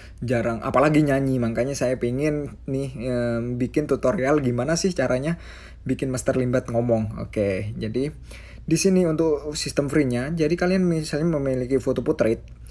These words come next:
ya, foto portrait. Di sini udah ada yang namanya em-, ada animation-nya.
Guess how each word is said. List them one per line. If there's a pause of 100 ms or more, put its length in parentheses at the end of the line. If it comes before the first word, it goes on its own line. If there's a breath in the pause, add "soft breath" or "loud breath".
(140 loud breath)
ya, (240)
foto
portrait. (640 loud breath)
Di
sini
udah
ada
yang
namanya (560)
em-, (480)
ada (2000 loud breath)
animation-nya.